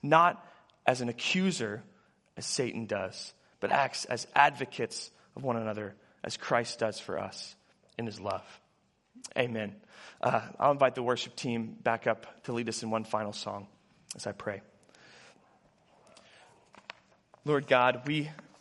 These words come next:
thank you so much that at the right hand of you on high stands Jesus Christ, the one who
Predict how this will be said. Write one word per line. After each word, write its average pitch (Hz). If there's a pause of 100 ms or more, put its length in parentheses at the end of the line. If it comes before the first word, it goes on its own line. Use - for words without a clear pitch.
(500)
thank 147
you 147
so 143
much 131
that - (2250)
at 139
the 143
right 143
hand 139 (1800)
of -
you 147
on 120
high 120
stands 120
Jesus 120
Christ, - (720)
the 139
one 131
who 131